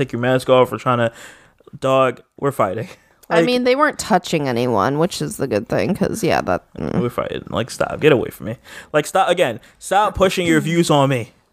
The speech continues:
Speaker 1: Like, if you're a real Republican and you rock with Trump and all stuff, but, I mean, you really, uh, uh, uh, my God.
Speaker 2: Man, good thing I'm taking a shower after we fil-,
Speaker 1: Ugh.
Speaker 2: we record this podcast, 'cause I just feel so exhausted and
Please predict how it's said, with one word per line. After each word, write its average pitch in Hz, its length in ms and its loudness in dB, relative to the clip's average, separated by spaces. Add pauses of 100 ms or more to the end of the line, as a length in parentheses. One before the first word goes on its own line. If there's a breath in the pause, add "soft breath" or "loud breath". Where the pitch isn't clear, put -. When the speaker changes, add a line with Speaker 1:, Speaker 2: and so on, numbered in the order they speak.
Speaker 1:
Like, 147 220 0
if 156 160 0
you're 156 240 4
a 139 120 -2
real 175 280 2
Republican 151 440 -2
and 139 60 -4
you 127 80 -4
rock 131 240 2
with - 80 -10
Trump 120 240 -8
and 117 80 -6
all 110 120 -4
stuff, 107 240 -4
but, 98 140 -6 (200)
I 53 180 -8
mean, 98 220 -8
you 107 140 -6
really, 113 420 2 (680 loud breath)
uh, 107 240 2 (760 loud breath)
uh, 107 500 -4
uh, 107 360 4
my 104 160 -4
God. 113 340 -8 (540 loud breath)
Speaker 2:
Man, 208 400 2
good 247 180 2
thing 392 140 -2
I'm 302 120 -2
taking 233 240 -2
a 170 80 0
shower 160 500 2
after 165 360 -2
we 160 160 -4
fil-, - 300 -4
Speaker 1:
Ugh. 120 340 0
Speaker 2:
we 156 40 -4
record 170 340 -2
this 165 140 -6
podcast, 170 540 -2
'cause 269 160 -2
I - 160 2
just 403 300 -2
feel 220 200 0
so 190 340 0
exhausted 190 720 0
and 170 140 0